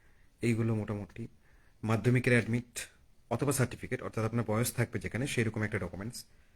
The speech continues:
অ্যাডমিট বা সার্টিফিকেট, সেটা নিয়ে যাবেন। আহ, তারপরে নিয়ে যাবেন হচ্ছে আপনার হচ্ছে পিজি, মানে, মাস্টার্স, মাস্টার্সের যে ইয়েটা, আহ, মার্কশিটটা, সেটা নিয়ে যাবেন। সার্টিফিকেট ওখানে চাইনি, ওটা নিয়ে কোনো ইস্যু হচ্ছে না, শুধু মার্কশিট নিয়ে গেলেই হবে,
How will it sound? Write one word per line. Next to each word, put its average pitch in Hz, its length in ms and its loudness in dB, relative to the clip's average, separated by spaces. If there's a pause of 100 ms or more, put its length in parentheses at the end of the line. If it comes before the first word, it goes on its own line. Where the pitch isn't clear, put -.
(260)
অ্যাডমিট 110 320 -2
বা 123 60 -2
সার্টিফিকেট, 95 500 -6
সেটা 113 220 -4
নিয়ে 98 160 -4
যাবেন। 87 280 -8 (800)
আহ, 85 260 -6
তারপরে 107 360 -2
নিয়ে 110 140 0
যাবেন 110 240 -2
হচ্ছে 107 200 -4
আপনার 107 200 -6
হচ্ছে 101 360 -8 (140)
পিজি, 107 260 -4 (280)
মানে, 95 140 -8
মাস্টার্স, 101 560 -6
মাস্টার্সের 101 580 -6
যে 95 200 -8 (320)
ইয়েটা, 92 300 -8 (680)
আহ, 69 260 -12 (120)
মার্কশিটটা, 110 500 -2
সেটা 113 200 -2
নিয়ে 101 140 -4
যাবেন। 95 160 -4
সার্টিফিকেট 113 480 -2
ওখানে 107 200 -2
চাইনি, 123 400 -2
ওটা 110 140 0
নিয়ে 104 120 -2
কোনো 107 140 -2
ইস্যু 101 240 -6
হচ্ছে 101 240 -8
না, 165 100 -6
শুধু 107 220 -8
মার্কশিট 104 420 -4
নিয়ে 98 160 -6
গেলেই 101 200 -6
হবে, 90 240 -10